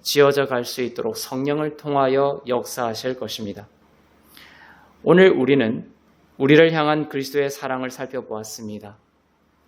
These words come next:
측량할 수 없는 정도여서 우리는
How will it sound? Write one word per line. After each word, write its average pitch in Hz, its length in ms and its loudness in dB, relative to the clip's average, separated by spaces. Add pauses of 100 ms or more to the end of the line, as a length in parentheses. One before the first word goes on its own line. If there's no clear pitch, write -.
(100)
측량할 175 560 2
수 170 280 -2
없는 120 580 2
정도여서 113 840 -2 (540)
우리는 117 560 0